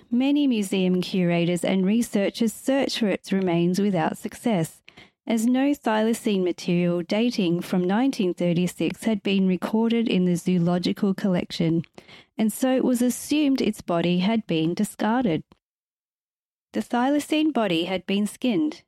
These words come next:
and the disarticulated skeleton was positioned on a series of five cards to be included in the newly formed education collection overseen by museum science teacher Mister A W G Powell,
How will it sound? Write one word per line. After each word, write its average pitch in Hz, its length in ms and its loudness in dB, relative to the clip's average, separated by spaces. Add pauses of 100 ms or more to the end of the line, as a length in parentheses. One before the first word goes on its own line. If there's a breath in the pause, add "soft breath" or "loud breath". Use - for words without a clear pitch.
(140)
and 202 140 -2
the 202 80 -2
disarticulated 220 1040 -2
skeleton 180 680 -2
was 180 180 -2
positioned 247 580 0
on 226 140 2
a 180 80 0
series 180 460 0
of 170 100 -2
five 208 380 -2
cards - 380 -2
to 196 120 -2
be 185 140 0
included 220 560 0
in 185 140 2
the 175 100 2
newly 214 420 2
formed 180 540 0
education 208 680 0
collection 160 600 -2 (280 loud breath)
overseen 208 580 0
by 175 200 2
museum 208 480 2
science 170 520 -2
teacher 165 520 -2 (280 soft breath)
Mister 202 360 -4
A 196 240 0
W 190 460 0
G 170 260 -2
Powell, 170 500 0